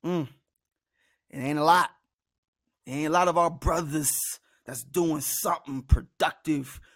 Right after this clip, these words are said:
with our children, with our kids, with our future. You know what I'm saying? So the opportunity so it seems like, so I'm, look it, mm, I gotta,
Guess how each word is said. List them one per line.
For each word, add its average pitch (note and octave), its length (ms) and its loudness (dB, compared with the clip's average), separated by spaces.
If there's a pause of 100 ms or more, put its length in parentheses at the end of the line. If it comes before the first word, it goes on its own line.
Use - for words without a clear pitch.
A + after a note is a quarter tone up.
(120)
with D3 160 -4
our C#3+ 140 -2
children, C3+ 520 -4 (280)
with C#3 120 -4
our C#3+ 120 2
kids, D3 580 -2 (140)
with C3+ 140 -6
our D3 100 0
future. F3 440 -8 (1080)
You C#3 100 -4
know C#3+ 60 -2
what C#3+ 80 -2
I'm C#3 60 -4
saying? E3 340 -2 (180)
So E3+ 140 -4
the C3+ 120 -4
opportunity F3 920 -2 (1300)
so E3+ 140 -4
it D#3+ 60 -2
seems A3+ 440 -6
like, E3+ 300 0 (280)
so A3 260 -2
I'm, C4+ 160 -4 (140)
look A#3+ 200 -4
it, C3+ 100 -12 (260)
mm, G#3+ 220 -2 (400)
I E3 100 -10
gotta, E3 280 -2